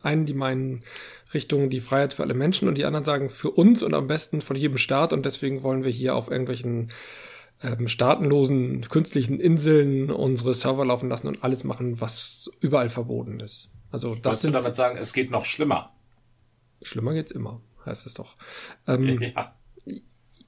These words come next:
Speaker 1: das, das Problem ist, dass der, der eine Konzern sagt, äh, oder sagte wohl leider nur noch, ähm,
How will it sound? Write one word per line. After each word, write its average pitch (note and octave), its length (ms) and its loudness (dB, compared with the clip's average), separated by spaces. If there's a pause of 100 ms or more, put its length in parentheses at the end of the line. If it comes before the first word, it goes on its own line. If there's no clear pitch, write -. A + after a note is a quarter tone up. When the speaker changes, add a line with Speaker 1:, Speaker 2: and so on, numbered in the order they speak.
(140)
Speaker 1:
das, C#3+ 400 -2
das - 220 -4
Problem D3+ 520 6
ist, - 220 -4
dass - 220 -4
der, B2 480 -2 (720)
der D3+ 200 2
eine G#3 280 8
Konzern D3+ 580 2
sagt, C3+ 720 -2
äh, B2+ 140 -2
oder G2+ 280 -4
sagte C#3 1040 0
wohl C#3+ 260 2
leider C#3 380 0
nur C#3 220 0
noch, C3 380 -4
ähm, B2+ 640 -4